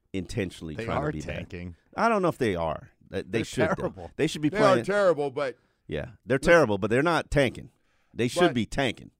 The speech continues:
Speaker 3: I will tell
Speaker 1: I mean,
Speaker 3: ya
Speaker 1: sabotaging the team. We should know a little bit about that.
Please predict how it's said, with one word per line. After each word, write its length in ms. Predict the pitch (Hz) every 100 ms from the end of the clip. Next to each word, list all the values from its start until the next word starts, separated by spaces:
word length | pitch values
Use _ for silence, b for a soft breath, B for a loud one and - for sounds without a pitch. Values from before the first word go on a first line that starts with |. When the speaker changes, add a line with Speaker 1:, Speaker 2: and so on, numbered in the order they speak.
| -
Speaker 3:
I 100 | 156
will 200 | 233 262
tell 160 | 226
Speaker 1:
I 60 | 226
mean, 100 | 220
Speaker 3:
ya 60 | 170
Speaker 1:
sabotaging 800 | 165 165 151 - 139 135 120 107
the 80 |
team. 480 | 92 147 107 67 - _ _ _ _ - _ -
We 120 | 131
should 160 | -
know 180 | 127 143
a 20 |
little 220 | 131 117 101
bit 120 | 85
about 300 | 76 71 -
that. 160 | -